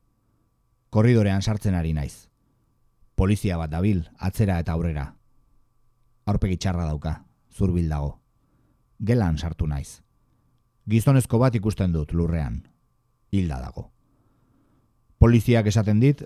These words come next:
lau susmagarri daudela. Elena, Ander, Esti eta Imanol. Galdeketa egingo diet. Lehenengo,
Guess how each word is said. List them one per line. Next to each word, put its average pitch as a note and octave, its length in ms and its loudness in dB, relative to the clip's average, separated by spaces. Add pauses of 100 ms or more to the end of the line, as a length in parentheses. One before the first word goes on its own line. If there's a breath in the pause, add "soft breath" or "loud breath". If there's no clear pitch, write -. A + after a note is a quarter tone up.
lau G#2 280 4
susmagarri G2 600 2
daudela. D#2 460 -4 (760)
Elena, F2+ 480 2 (480)
Ander, F2 400 2 (720)
Esti B2 400 2
eta E2+ 160 0
Imanol. E2 460 0 (1120)
Galdeketa G#2 560 0
egingo D#2 240 0
diet. - 320 -10 (1300)
Lehenengo, C3 640 4